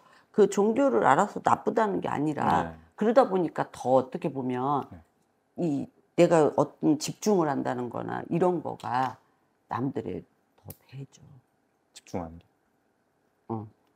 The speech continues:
Speaker 1: 그리고 생각에 몰두하고 그러다
Speaker 2: 음.
Speaker 1: 보니 내가 아니다 싶고 하면은 나만의 어떤 내가 아까 사차원이라고 그랬지. 사차원인 것도 있다고 했잖아. 이렇게 그냥 평범하게 저기 하지는 못했다.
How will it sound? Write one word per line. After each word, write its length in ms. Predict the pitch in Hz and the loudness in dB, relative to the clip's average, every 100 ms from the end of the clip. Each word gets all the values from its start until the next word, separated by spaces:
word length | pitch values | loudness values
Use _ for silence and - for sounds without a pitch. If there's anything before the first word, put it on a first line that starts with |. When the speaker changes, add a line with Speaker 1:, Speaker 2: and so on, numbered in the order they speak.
| _ _ _ | _ _ _
Speaker 1:
그리고 280 | - 139 127 | -8 -6 -4
생각에 420 | 180 190 196 143 | -6 -4 -4 -6
몰두하고 840 | 117 113 107 - 120 113 - 214 220 _ _ 107 | -8 -8 -10 -10 -10 -10 -6 -6 -6 _ _ -16
그러다 300 | 131 139 143 | -10 -6 -4
Speaker 2:
음. 60 | |
Speaker 1:
보니 280 | - 123 117 | -4 -6 -6
내가 420 | 101 107 156 214 - _ _ _ - | -10 -6 -4 -6 -12 _ _ _ -20
아니다 440 | - 131 127 123 | -10 -10 -8 -12
싶고 300 | 117 _ - | -14 _ -16
하면은 320 | 123 120 110 - | -12 -10 -10 -6
나만의 440 | - 131 135 120 | -4 -2 -2 -4
어떤 360 | 107 - 104 104 | -8 -10 -10 -8
내가 280 | - 104 101 - | -8 -8 -10 -16
아까 220 | - - - | -20 -20 -20
사차원이라고 680 | - - - 156 120 117 - | -20 -16 -14 -12 -12 -14 -20
그랬지. 260 | _ - - | _ -20 -20
사차원인 540 | - 165 170 135 - | -18 -16 -12 -10 -12
것도 120 | - - 101 - - | -14 -18 -18 -20 -20
있다고 320 | - _ _ | -20 _ _
했잖아. 280 | _ _ _ _ _ _ _ _ _ _ | _ _ _ _ _ _ _ _ _ _
이렇게 200 | 127 117 - | -16 -16 -14
그냥 360 | 143 135 113 - - - 156 147 _ _ - | -8 -6 -8 -10 -20 -20 -20 _ _ _ -20
평범하게 420 | 208 196 160 135 _ | -14 -12 -14 -16 _
저기 180 | - _ - | -20 _ -20
하지는 320 | - - - 117 | -20 -20 -18 -14
못했다. 680 | 113 - 110 _ _ - | -14 -14 -18 _ _ -20